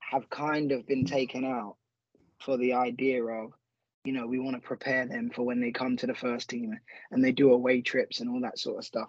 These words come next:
so they know what to do. Um, you know,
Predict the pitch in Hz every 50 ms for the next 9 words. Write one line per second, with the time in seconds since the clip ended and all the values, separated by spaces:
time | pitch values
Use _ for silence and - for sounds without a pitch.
0 | _ _ - - 123 123 123 127 123 123 131 131 127 127 127 - - 143 123 131
1 | 135 127 117 113 - _ _ _ _ _ _ _ _ _ _ _ - 135 131 127
2 | 123 123 123 - - - - _ _ _ - 226 190 175 151 139 131 127 123